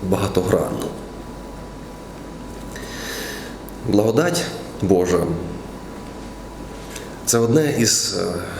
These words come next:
глибоких, глибинних понять в Святому Писанні. І можна так,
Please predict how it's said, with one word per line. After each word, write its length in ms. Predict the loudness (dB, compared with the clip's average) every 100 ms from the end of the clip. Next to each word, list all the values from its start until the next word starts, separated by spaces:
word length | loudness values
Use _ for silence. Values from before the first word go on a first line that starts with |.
| -8 -10 -10 -10 -6
глибоких, 880 | 4 4 6 6 6 6 2 0 2
глибинних 880 | 4 6 4 4 4 2 0 -2 -6 -10 -12 -4
понять 460 | 0 4 4 4 -2 -6 -8 -8 -4
в 40 | 4
Святому 380 | 4 6 4
Писанні. 580 | 4 4 4 2 2 0 -2 -4 -8 -10 -10 -10 -10 -12 -12 -12 -12 -10 -10 -12 -12 -12 -12 -10 2
І 80 | 6
можна 220 | 6 6
так, 440 | 4 4 2 2